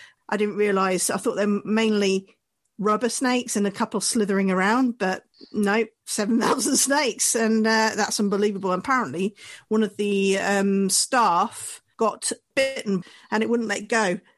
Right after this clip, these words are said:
And they had to try and find ways to get it off. But anyway, I'm diverting. In, in any Indiana Jones film, you're gonna get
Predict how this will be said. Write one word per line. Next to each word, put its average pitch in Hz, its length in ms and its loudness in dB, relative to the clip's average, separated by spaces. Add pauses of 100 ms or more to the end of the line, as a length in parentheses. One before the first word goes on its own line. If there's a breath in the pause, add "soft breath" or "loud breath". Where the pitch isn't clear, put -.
And 202 120 -2
they 202 40 2
had - 200 -2
to 208 200 0
try 220 300 0
and 202 260 0 (100)
find 208 220 0
ways 202 260 0
to - 80 -8
get 196 140 -2
it - 60 -4
off. 202 240 -4
But 196 180 -4 (320 loud breath)
anyway, 190 540 2 (100)
I'm 190 140 2
diverting. 180 760 0 (480 loud breath)
In, 247 120 4
in 233 160 4
any 214 200 4
Indiana 185 580 2
Jones 180 320 -2
film, 180 220 0
you're 170 80 0
gonna 175 180 0
get 165 300 -4